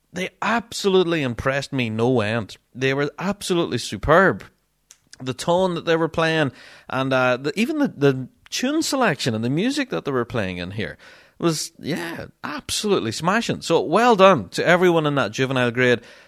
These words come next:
Very entertaining stuff from a spectator's point of view, uh, but ultra, ultra competitive as well. So, yeah, full congratulations to Dollar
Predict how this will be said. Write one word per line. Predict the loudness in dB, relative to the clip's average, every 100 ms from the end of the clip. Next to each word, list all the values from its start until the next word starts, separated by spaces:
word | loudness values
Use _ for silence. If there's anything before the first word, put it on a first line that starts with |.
| _
Very | -14 -2 0 2 2 2
entertaining | 0 0 -2 -2
stuff | -4 0 0
from | 0 -6
a | -6
spectator's | -6 -2 2 2 2
point | 0 0
of | -2
view, | 0 0 -2 -8 -14 -2
uh, | -2
but | 0 -4 2
ultra, | 2 4 0
ultra | 2 0 -4
competitive | -8 -4 0 0 -2 -8 -18 -10
as | -6 -2
well. | 0 0 -2
So, | -4 -4 -6
yeah, | -8 -10 -12 2
full | 2
congratulations | 4 0 0 0 0 0 -4 -10
to | -4
Dollar | 0 2 0